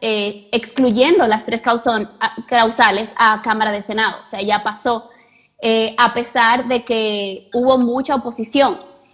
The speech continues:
Eh, lo que ha estado pasando en Dominicana es que hemos visto, eh, varias cosas, como dices, es un patrón. En el nu-, en el mil novecientos noventa y seis se creó, por ejemplo,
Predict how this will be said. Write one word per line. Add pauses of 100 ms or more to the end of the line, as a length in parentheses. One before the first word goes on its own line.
(180)
Eh,
lo
que
ha
estado
pasando
en
Dominicana
es
que
hemos
visto, (280)
eh, (100)
varias
cosas,
como
dices,
es
un
patrón. (540)
En
el
nu-,
en
el
mil
novecientos
noventa
y
seis
se
creó, (160)
por
ejemplo,